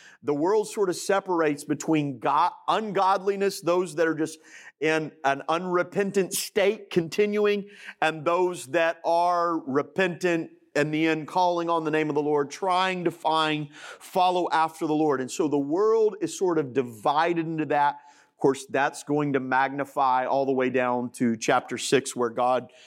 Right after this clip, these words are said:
repents that he makes man. It's so bad, and he's gonna destroy the world. But here we see now not only civilization established, now we see the implementation of polygamy, and it comes through an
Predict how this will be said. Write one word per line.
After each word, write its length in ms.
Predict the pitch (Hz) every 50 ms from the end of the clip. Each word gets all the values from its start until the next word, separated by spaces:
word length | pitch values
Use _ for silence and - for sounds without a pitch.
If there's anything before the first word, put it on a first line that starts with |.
| - _ _
repents 480 | - 127 131 127 - 165 165 160 151 -
that 120 | 147 135
he 60 | 135
makes 300 | 131 127 131 123 - -
man. 320 | 135 143 147 156 156 151 139
It's 180 | 113 - -
so 260 | - - - 180 170 156
bad, 420 | 143 147 139 139 139 139 135 131 - _ _ _ _ _ _ -
and 340 | 120 120 123 123 120 117 117 - -
he's 220 | 117 131 127 110
gonna 160 | 135 131 123
destroy 560 | 120 120 113 - - 151 151 143 135 131 131 - - - -
the 100 | 107 123
world. 340 | 131 135 147 135 - - 160
But 140 | 135 131
here 240 | - - - 196 208
we 220 | 214 196 208 196 175
see 280 | - - - 190 185
now 280 | 180 170 170 165 165 165
not 180 | 156 156 170
only 300 | 170 165 156 147 131 - - - - -
civilization 840 | - - - 165 151 143 143 135 127 127 156 170 185 190 185 - 196 180
established, 800 | 165 - - - 190 170 170 170 160 160 170 165 160 - - - - - _ _
now 320 | - 135 143 165 185 202
we 160 | 208 196 196 180
see 240 | - - 196 185
the 160 | 180 156 160 160
implementation 800 | 170 170 - 180 175 170 160 156 143 170 160 156 147 - 151
of 120 | 147 135 143
polygamy, 560 | - 160 156 165 175 170 170 170 170 170 160
and 100 | 151 143
it 160 | 131 131 -
comes 720 | - - - 349 359 370 339 240 151 123 127 143 135 - - - - - - _ _ _ _ _
through 760 | 180 202 226 240 262 262 269 269 269 269 269 269 262 269 - - - - - - - -
an 160 | 165 165